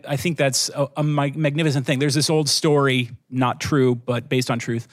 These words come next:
that when he was an old man, a young man came to visit Douglas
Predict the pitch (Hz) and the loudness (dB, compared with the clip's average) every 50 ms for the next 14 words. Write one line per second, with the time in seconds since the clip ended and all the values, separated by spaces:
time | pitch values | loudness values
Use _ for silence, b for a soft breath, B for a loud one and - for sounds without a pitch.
0 | B B B B B B B 127 127 143 135 135 131 139 151 147 139 139 120 123 | B B B B B B B -2 0 0 2 0 0 0 0 0 2 0 0 0
1 | 135 127 123 123 117 135 208 220 208 170 139 123 117 113 117 - - 135 135 143 | 0 0 -2 -2 0 0 0 2 2 2 0 0 -2 -4 -6 -6 -6 -2 -2 0
2 | 139 135 131 127 123 120 - 135 123 120 117 123 127 117 123 117 135 123 117 120 | 0 0 0 -2 -2 -4 -4 -4 -4 -2 -2 -2 -2 -2 -2 -2 -2 -2 -2 -2
3 | 123 117 117 - - | -2 -2 -2 -4 -6